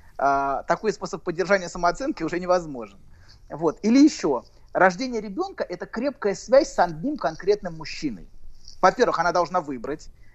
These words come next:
и остановиться на этом конкретном мужчине. А, да.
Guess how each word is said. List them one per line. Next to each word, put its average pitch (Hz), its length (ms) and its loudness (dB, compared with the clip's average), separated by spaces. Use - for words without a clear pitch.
и 165 60 2
остановиться 202 640 0
на 151 80 -12
этом 139 180 -14
конкретном 147 560 -4
мужчине. 117 520 -8
А, 127 680 4
да. 123 300 -4